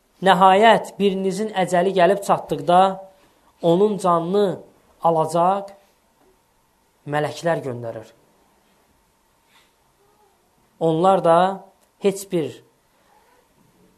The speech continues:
naqisliyə yol verməzlər. Ənam surəsi, altmış birinci ayə.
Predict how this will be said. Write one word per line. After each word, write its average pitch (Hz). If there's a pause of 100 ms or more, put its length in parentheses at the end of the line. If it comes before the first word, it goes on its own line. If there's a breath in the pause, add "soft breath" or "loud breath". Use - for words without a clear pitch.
(240)
naqisliyə 160
yol 139
verməzlər. 123 (1400)
Ənam 156
surəsi, 147
altmış 156
birinci 135
ayə. 113